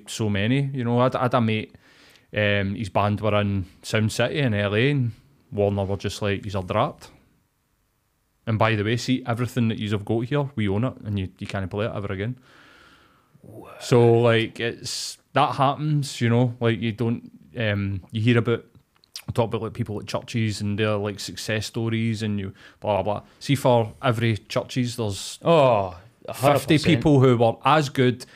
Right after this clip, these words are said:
Speaker 1: probably could have do-, had the same career if the, the things had went in the right way, and it just doesn't work out for them. And like I said, then life comes in and people, uh, they, they can't
Speaker 2: I
Speaker 1: do it anymore, you know?
Speaker 2: That's something you realise as well, is that it's not even about the talent necessarily, which is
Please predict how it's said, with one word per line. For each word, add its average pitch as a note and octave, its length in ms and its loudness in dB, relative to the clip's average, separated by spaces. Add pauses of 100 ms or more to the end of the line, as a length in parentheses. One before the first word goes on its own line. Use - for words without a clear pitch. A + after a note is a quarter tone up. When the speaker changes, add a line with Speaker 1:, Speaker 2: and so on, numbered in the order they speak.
(360)
Speaker 1:
probably B2 460 4
could B2+ 180 0
have A#2 120 2
do-, C#3 120 4
had B2 240 0
the C3+ 80 4
same C#3 260 4
career B2+ 380 4
if A#2 160 -2
the, A#2 160 0
the A#2 180 -2
things A#2+ 360 0
had G#2+ 180 -2
went A2+ 240 2
in A2+ 100 0
the G#2+ 100 -2
right A2 160 -2
way, A2 200 0
and G#2 100 -2
it G2 60 -8
just G2+ 200 -8
doesn't G2+ 220 0
work G2+ 240 -4
out - 80 -6
for - 120 -4
them. G#2 160 0
And G2+ 100 -2 (280)
like G#2+ 180 -2
I A2 40 -4
said, G#2 240 -2
then G#2+ 240 0
life A2 320 0
comes C#3 240 2
in C3+ 300 0
and G#2 180 -4
people, G#2 420 -4 (140)
uh, G#2 100 -8 (240)
they, G#2 140 -8 (140)
they G#2 80 -8
can't G#2+ 240 2
Speaker 2:
I A3 60 4
Speaker 1:
do G#2 120 -4
it A2 80 -2
anymore, C#3 300 -4
you A#2+ 100 -2
know? B2+ 60 2
Speaker 2:
That's E3+ 200 4
something D#3 300 2
you C3+ 120 6
realise C3 380 6
as G#2+ 120 -2
well, C3+ 240 4
is B2 100 0
that - 220 0 (1300)
it's B2 220 -4
not D3+ 140 8
even C#3 220 6
about B2+ 300 2
the D3 100 0
talent C#3+ 460 2
necessarily, D3+ 640 2
which C3 240 -2
is B2 240 0